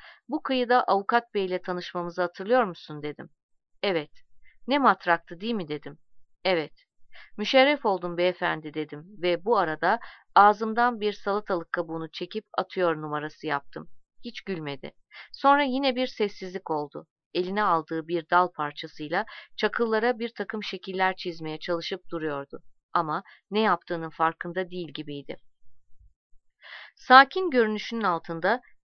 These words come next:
çok öfkeli ve gergin olduğunu hissedebiliyordum. Kendini o kadar kasmıştı ki neredeyse ince gövdesindeki adalelerin seyirdiğini görebiliyordum.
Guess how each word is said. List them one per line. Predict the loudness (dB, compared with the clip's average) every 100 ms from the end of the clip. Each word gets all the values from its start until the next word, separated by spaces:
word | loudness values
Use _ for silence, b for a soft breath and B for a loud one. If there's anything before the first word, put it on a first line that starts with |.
| -2
çok | -2 0
öfkeli | 0 -2 -2 -4 -2
ve | -2
gergin | 2 6 6 4 -2
olduğunu | -2 -2 -6
hissedebiliyordum. | -6 -6 -4 -2 -2 -2 -2 -4 -6 -18 _ -20 -20 b -2
Kendini | 2 2 0 -4 -4 -4
o | -2
kadar | 0 2 0
kasmıştı | -2 -8 -8 -12 -12 -12
ki | -6 -6 -6 B B 2
neredeyse | 2 4 0 -2 -6
ince | -4 -4 -4
gövdesindeki | -2 -2 -2 -6 -6 -6 -6 -6 -8 -2
adalelerin | 0 0 0 -2 -2 -4 -8 _
seyirdiğini | -8 0 2 2 0 -4 0
görebiliyordum. | 0 -2 -4 -4 -4 -6 -12